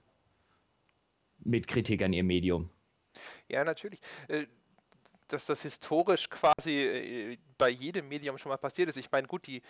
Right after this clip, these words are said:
Speaker 2: die Buchleser oder auch die, die Leser von Groschenromanen und so werden sich vielleicht damals genauso verunglimpft gefühlt haben und geschimpft haben, wie es die Spielerschaft getan hat. Das heißt ja nicht, dass sie das dann jetzt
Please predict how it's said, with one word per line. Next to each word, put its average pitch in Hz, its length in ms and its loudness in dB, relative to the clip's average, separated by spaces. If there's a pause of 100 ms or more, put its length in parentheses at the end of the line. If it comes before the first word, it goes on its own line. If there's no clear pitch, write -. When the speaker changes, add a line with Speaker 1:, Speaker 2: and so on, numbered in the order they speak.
(220)
Speaker 2:
die 135 80 -16
Buchleser 160 960 4
oder 135 240 6
auch 135 200 6
die, 127 320 -6
die - 140 -14
Leser 151 320 4
von 143 180 -2
Groschenromanen 156 720 2
und 170 120 6
so 151 180 4
werden 170 180 8
sich 160 140 -6
vielleicht 156 220 4
damals 160 260 6
genauso 175 380 8
verunglimpft 180 760 0
gefühlt 190 520 0
haben 151 280 8
und 143 140 -2
geschimpft - 500 0
haben, 180 280 8
wie 170 100 -6
es - 80 -12
die 147 100 -12
Spielerschaft 180 520 4
getan 143 360 4
hat. 147 80 6
Das 147 100 -12
heißt 143 180 4
ja 147 60 0
nicht, 147 160 -4
dass 143 120 -2
sie 147 60 -8
das 147 180 2
dann 143 140 2
jetzt 147 280 2